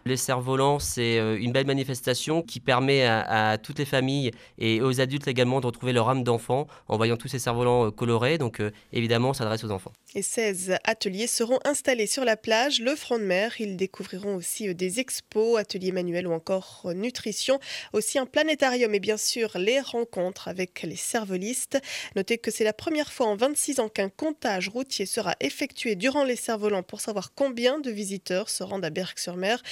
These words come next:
Speaker 2: Euh, vous avez, euh, sûrement aperçu les files à poser sur les routes aux entrées de Berck. Verdict attendu dans les quinze jours. En attendant, les cerfs-volants débutent demain samedi avec notamment une grande parade en ville à partir de douze heures trente.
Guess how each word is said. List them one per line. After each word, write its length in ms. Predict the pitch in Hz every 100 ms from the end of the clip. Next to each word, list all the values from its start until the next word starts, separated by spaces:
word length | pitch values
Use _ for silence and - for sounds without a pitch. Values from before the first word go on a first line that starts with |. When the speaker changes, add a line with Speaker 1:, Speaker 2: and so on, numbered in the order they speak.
| - - -
Speaker 2:
Euh, 40 |
vous 200 | 180 180
avez, 240 | 175 190 175
euh, 40 |
sûrement 300 | - 185 208
aperçu 380 | 185 170 - -
les 120 | 190
files 320 | - - 277
à 60 | 180
poser 320 | - 180 190
sur 220 | - 190
les 100 | 190
routes 260 | 180 240 -
aux 140 | 170
entrées 240 | 196 - 240
de 100 | 180
Berck. 440 | 175 233 - 277 - - -
Verdict 520 | 190 247 240 240 -
attendu 380 | 208 196 202 190
dans 120 | 175
les 100 | 160
quinze 340 | 156 233 240 214
jours. 340 | 196 226 285 - - -
En 140 | 247 240
attendant, 340 | 220 190 202
les 80 | 220
cerfs-volants 440 | - 190 180 202
débutent 440 | 196 165 175 - 180
demain 240 | 190 208
samedi 340 | 214 240 240
avec 220 | 247 214 214
notamment 300 | 202 208 226
une 120 | 190
grande 360 | 175 220 262
parade 340 | 247 220 240 226
en 120 | 220
ville 260 | 196 208 190
à 60 |
partir 440 | 175 170 - - 208
de 160 | 233
douze 300 | 214 294 285
heures 160 | 214 -
trente. 400 | - 151 160